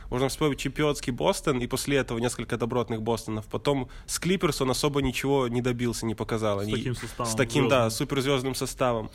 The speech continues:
Speaker 1: Но мое мнение сходится с мнением как бы большинства аналитиков, и вот я читал материалы тоже. А, говорят, что Док очень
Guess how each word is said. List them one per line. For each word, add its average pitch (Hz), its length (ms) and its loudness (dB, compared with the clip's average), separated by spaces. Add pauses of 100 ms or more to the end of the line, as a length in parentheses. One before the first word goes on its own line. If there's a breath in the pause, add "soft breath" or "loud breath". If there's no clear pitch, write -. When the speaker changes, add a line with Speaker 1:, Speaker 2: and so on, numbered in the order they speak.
(380 loud breath)
Speaker 1:
Но 160 400 4 (240 loud breath)
мое 185 280 6
мнение 165 500 4 (220)
сходится 156 580 2
с - 120 -4
мнением 139 280 2
как 123 140 -6
бы 117 140 -6
большинства 135 680 2
аналитиков, 139 640 0
и 113 40 -4
вот 113 180 -2
я 113 120 0
читал 123 560 0
материалы 131 580 0
тоже. 107 380 -2 (560 loud breath)
А, 120 400 4 (240)
говорят, 156 460 2
что - 200 -4
Док 180 400 2
очень 147 480 0